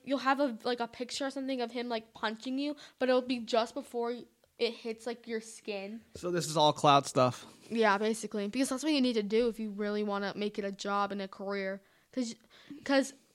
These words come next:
Speaker 1: once you're there, once you make it
Speaker 2: I'd rather do that than, like, I'd rather be a clout guy than do, like, do what I wanna do than do something I hate, you know?
Speaker 1: Yeah, but the, the thing with that, you can't be too clickbait with it. Like, if you're gonna do that, you show it.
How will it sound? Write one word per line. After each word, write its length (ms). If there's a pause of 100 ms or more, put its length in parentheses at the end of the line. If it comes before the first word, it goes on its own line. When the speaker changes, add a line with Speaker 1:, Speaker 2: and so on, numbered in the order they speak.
(160)
Speaker 1:
once 340
you're 140
there, 380
once 300
you 80
make 380
it 240
Speaker 2:
I'd 100
rather 220
do 160
that 340
than, 220
like, 140
I'd 100
rather 200
be 140
a 40
clout 340
guy 340
than 380
do, 180
like, 200
do 100
what 80
I 40
wanna 220
do 200
than 320
do 100
something 260
I 20
hate, 240
you 80
know? 220 (140)
Speaker 1:
Yeah, 320 (140)
but 220 (240)
the, 280
the 160
thing 240
with 140
that, 200
you 100
can't 280
be 100
too 160
clickbait 420
with 200
it. 100
Like, 220
if 160
you're 160
gonna 280
do 180
that, 260 (300)
you 140
show 400
it. 300